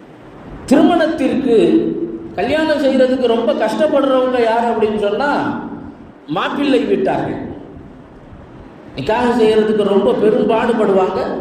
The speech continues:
மாப்பிள்ளை வீட்டை சார்ந்தவர்கள். மணமகன் வீட்டார்கள் தான் ரொம்ப கஷ்டப்படுவாங்க. ஏன் அப்படின்னா அங்க எல்லாம் மகர், ரொம்ப கூடுதலாக மகர் கொடுத்து திருமணம் செய்வது, ரொம்ப அதிகமாக மகர் கொடுக்கிறது,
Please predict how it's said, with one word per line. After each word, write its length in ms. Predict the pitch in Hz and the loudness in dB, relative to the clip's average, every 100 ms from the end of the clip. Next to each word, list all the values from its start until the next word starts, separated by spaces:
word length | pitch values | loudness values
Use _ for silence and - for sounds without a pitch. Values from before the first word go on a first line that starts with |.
| - - - | -8 -12 -8
மாப்பிள்ளை 540 | 156 262 320 330 320 | -4 -2 2 4 4
வீட்டை 340 | 285 262 240 247 | 2 -2 0 0
சார்ந்தவர்கள். 600 | 226 208 208 180 156 156 - | 0 -4 -2 -2 -2 -4 -4
மணமகன் 500 | 226 311 311 302 302 | -4 -2 -2 -2 -2
வீட்டார்கள் 580 | 285 277 240 233 233 | -2 -2 -2 -2 -2
தான் 200 | 269 285 294 | -2 -4 -4
ரொம்ப 240 | - 233 262 | -4 -2 -2
கஷ்டப்படுவாங்க. 640 | 254 254 254 226 185 - - | -2 -2 0 0 0 -2 -2
ஏன் 200 | 220 277 262 | 0 0 -2
அப்படின்னா 420 | 180 170 - 151 156 151 - - - | -2 -2 -2 -2 -4 -6 -8 -14 -8
அங்க 160 | 208 294 | -4 0
எல்லாம் 320 | 311 330 302 - | 2 2 -2 -4
மகர், 360 | 254 320 330 247 208 - | -2 0 0 0 0 -2
ரொம்ப 220 | 220 311 | -2 -2
கூடுதலாக 840 | 269 311 330 - 330 285 262 262 285 | -2 0 2 2 2 0 -2 -2 -4
மகர் 360 | 247 240 294 | -4 -2 -2
கொடுத்து 320 | 285 285 285 - | 0 0 -2 -2
திருமணம் 480 | 269 254 247 220 - | -2 -2 -2 -4 -4
செய்வது, 320 | 160 147 - - - - - - - - - | -2 0 0 -2 -6 -10 -12 -16 -20 -18 -10
ரொம்ப 300 | 170 330 349 349 | -6 -6 -4 -4
அதிகமாக 580 | 285 302 294 285 254 254 | -4 -2 -2 -2 -4 -6
மகர் 300 | 233 226 233 | -6 -4 -4
கொடுக்கிறது, 460 | 185 170 - - | -2 -4 -4 -6